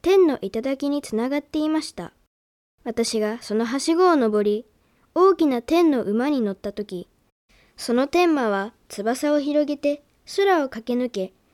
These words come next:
ある大きな崖の上で止まりました。天馬は、「この先は崖なので、これ以上運べません。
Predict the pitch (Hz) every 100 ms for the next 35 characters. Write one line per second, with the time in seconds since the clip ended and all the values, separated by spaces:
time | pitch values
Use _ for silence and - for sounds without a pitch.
0 | _ - 226 196 185 294 359 370 311 262
1 | 226 208 254 277 294 330 294 262 226 214
2 | 214 214 208 - 196 - - - _ _
3 | _ _ _ _ - 269 262 226 214 202
4 | 247 _ _ - 262 311 320 330 339 320
5 | 269 269 285 285 233 196 220 _ _ _
6 | - 240 294 370 349 277 214 214 247 247
7 | 262 269 277 208